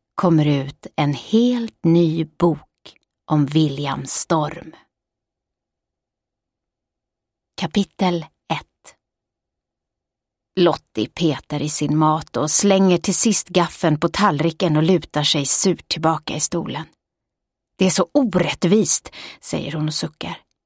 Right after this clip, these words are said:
"Varför ska det hända just oss?" säger Axel med munnen full av mat. "Oliver är inte särskilt glad han heller." "Så himla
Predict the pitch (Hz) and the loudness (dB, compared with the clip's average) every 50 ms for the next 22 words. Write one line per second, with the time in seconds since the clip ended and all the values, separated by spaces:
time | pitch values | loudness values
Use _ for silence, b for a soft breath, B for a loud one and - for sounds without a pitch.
0 | _ _ _ _ _ _ _ _ _ _ _ - 277 269 - 311 - - 320 302 | _ _ _ _ _ _ _ _ _ _ _ -2 -2 0 2 0 0 2 2 2
1 | 294 254 - - 330 277 220 180 151 160 165 156 160 147 - - - - _ - | 2 0 0 2 4 4 4 4 4 2 2 2 0 0 -2 -4 -10 -10 _ 0
2 | 170 170 190 - - - - - - - - b b b b b b b - - | 2 2 2 0 -4 -6 -6 -6 -6 -8 -14 b b b b b b b -6 -4
3 | 156 135 135 139 143 - - - - - - - - 156 151 147 160 165 165 170 | -2 -2 -2 -2 -2 -2 -4 -6 -6 -6 -6 -2 -2 0 0 2 2 4 4 4
4 | 170 170 170 165 165 156 151 - 170 160 156 151 156 170 170 165 160 165 - _ | 4 4 4 2 2 0 -2 -2 -2 0 0 2 2 2 0 0 -2 -4 -8 _
5 | _ - _ _ _ _ _ _ _ _ _ _ _ _ _ _ _ _ _ _ | _ -20 _ _ _ _ _ _ _ _ _ _ _ _ _ _ _ _ _ _
6 | - 180 196 214 208 190 170 151 - 127 135 135 135 139 143 - 147 139 139 139 | 2 4 4 6 6 6 4 4 2 2 0 2 2 0 0 0 0 0 0 0
7 | 139 - - - 160 151 - 165 156 - - 175 165 170 170 170 165 160 143 143 | -2 -4 0 0 0 0 2 0 -2 0 2 2 4 4 4 4 2 2 0 -2
8 | - 165 156 156 151 147 165 202 196 185 165 147 151 156 151 b b b b b | -2 0 2 2 2 0 2 2 2 2 2 2 0 -2 -4 b b b b b
9 | b b b b b b b b - 226 208 190 - - - 330 294 220 170 160 | b b b b b b b b 0 0 0 0 0 2 4 4 6 6 6 4
10 | 160 175 190 | 4 4 2